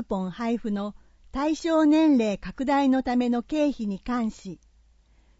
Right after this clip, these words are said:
国や本市の受診率の現状、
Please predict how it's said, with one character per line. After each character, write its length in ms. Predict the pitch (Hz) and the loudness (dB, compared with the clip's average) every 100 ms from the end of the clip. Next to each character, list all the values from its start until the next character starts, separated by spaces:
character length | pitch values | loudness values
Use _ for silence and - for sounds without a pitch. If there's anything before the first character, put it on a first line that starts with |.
| _ | _
国 340 | - 254 277 294 | 0 4 6 4
や 220 | 262 254 - - - | 2 -4 -12 -20 -6
本 300 | 339 359 370 | -2 0 0
市 160 | 269 | -2
の 100 | 233 | 0
受 160 | 202 214 | -2 -4
診 300 | 320 349 311 | -2 2 2
率 200 | 240 208 | 0 -2
の 140 | 180 | -6
現 300 | 180 220 240 | -4 0 0
状、 360 | 202 214 202 | 0 -2 -4